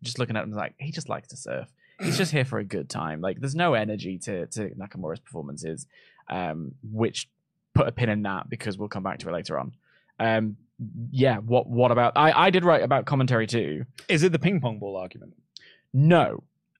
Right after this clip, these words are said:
Speaker 1: Uh, so I'll do, I'll do this bit 'cause then you can take us through that. Barrett, um, was making a lot of points.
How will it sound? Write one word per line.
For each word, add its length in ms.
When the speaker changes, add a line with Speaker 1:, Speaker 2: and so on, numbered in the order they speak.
Speaker 1:
Uh, 220
so 140
I'll 140
do, 200
I'll 120
do 120
this 140
bit 240
'cause 120
then 100
you 80
can 160
take 220
us 80
through 160
that. 200
Barrett, 460
um, 340
was 180
making 260
a 60
lot 100
of 100
points. 220